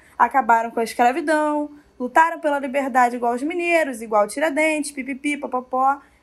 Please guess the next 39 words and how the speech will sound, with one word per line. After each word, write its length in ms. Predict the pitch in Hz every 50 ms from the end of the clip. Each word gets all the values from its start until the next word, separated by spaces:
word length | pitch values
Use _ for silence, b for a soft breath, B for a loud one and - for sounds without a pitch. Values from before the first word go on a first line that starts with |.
| b b
et 140 | - 262
cetera. 500 | - - 302 240 202 180 - - - 190 - _ B B B B B B B 262 B
Essa 220 | B 311 339 381 415
história 280 | - - 359 330 339
oficial, 640 | 330 - 302 - - - 262 247 277 339 339 294 262
essa 220 | 240 240 - 277
exaltação 580 | 262 240 247 254 269 262 269 262 - 285 277 302
de 100 | 294 294
figuras 360 | - 277 220 262 254 247 226
específicas, 880 | - - - - 226 214 - - 294 311 320 285 - - - 202 196 196
de 100 | 214 214
datas 460 | 202 247 269 311 339 339 285 233 233
específicas, 680 | 226 - - 220 214 214 - 294 285 - - 247 220 254
ela 160 | 262 277 294
não 160 | 302 320 311
é 100 | 311 349
à 40 | 359
toa. 460 | 349 359 339 311 254 214 202 196 196 b b b b b
E 80 | 262
ela 140 | 254 254 269
também 220 | 269 302 285 302 320
não 120 | 320 330
é 120 | 349 381
ingênua. 480 | 349 262 247 269 240 214 202 196 190 185 - b b b b b b b b
Isso 200 | 269 - 311 262
tudo 140 | 330 - 359
é 60 | 349
uma 160 | 339 349 339
construção 720 | 349 339 320 302 - 330 302 285 - 330 330 370 370 339 285
que 140 | - 294 277
tem 180 | - 320 320
muito 260 | 302 311 370 415 403
a 60 | 392 311
ver 160 | 285 320 320
com 120 | - 359
um 60 | 370
contexto 480 | 339 349 330 330 302 302 330 349 339 -
específico, 680 | 381 - - 440 427 427 - 311 339 339 - - - 269
concreto, 760 | 254 - 262 285 - - 359 285 247 269 - - - 427